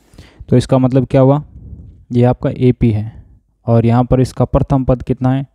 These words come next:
सिक्स है। Common difference कितना है? बारह माइनस छः, ठीक है।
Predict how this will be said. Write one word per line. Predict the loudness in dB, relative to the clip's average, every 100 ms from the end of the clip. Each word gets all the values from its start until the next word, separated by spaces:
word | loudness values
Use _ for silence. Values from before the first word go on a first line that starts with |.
| -6
सिक्स | -2 -2 0
है। | -2 -2 _ _ _ _ _ _ _ -2
Common | 2 2 2
difference | 2 2 0 -2
कितना | -6 -2
है? | -2
बारह | 2 2 2
माइनस | 0 -2 -4
छः, | -4 -4 -4 -10 -20 -20 -20 -20 -20 -20 -16 -16 -16 _ _ _ _ _ _ _ _ _ _ _ -16 -10 -8 -6 -6 -4 -4 -6 -12 -18 -18 -16 -20 -20 _ _ _ _ _ _ _ _ -20 -20 -2
ठीक | 0
है। | 2